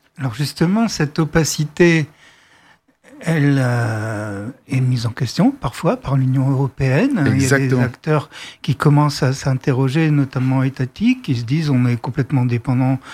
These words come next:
Speaker 1: de ces plateformes internationales. » Je parle des plus grandes. Est-ce qu'en région, il y a, en Hauts-de-France,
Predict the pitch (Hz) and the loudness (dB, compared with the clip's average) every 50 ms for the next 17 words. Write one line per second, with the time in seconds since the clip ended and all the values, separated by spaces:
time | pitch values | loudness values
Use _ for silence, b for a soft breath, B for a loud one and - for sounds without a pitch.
0 | B B B B B - 135 131 - 156 123 - - 131 120 - - - 143 131 | B B B B B -4 -4 -2 -2 -2 -4 -2 -4 -4 -4 -6 -4 -2 0 0
1 | 135 131 120 123 113 - 123 131 139 143 139 - - 180 190 214 226 220 196 143 | 2 0 0 0 -2 -2 0 2 2 2 0 0 -2 0 0 0 0 0 -2 -4
2 | - _ _ _ - - - - 135 135 123 127 127 - 175 170 180 185 185 180 | -6 _ _ _ -20 -14 -6 -4 -2 0 0 -2 0 0 -2 0 0 0 0 0
3 | 170 156 B B B B B - 165 160 - - 254 240 214 180 175 170 165 151 | -2 -4 B B B B B -2 -2 -2 2 4 4 4 4 4 2 2 2 0
4 | 165 175 190 233 247 - 226 175 147 147 147 143 143 - - _ _ _ _ - | 0 0 0 0 0 0 0 2 2 4 2 2 0 -2 -10 _ _ _ _ -8
5 | - 131 127 127 135 - - - 202 277 285 - | -4 -2 -2 0 -2 -4 -4 -2 -2 -2 -2 -4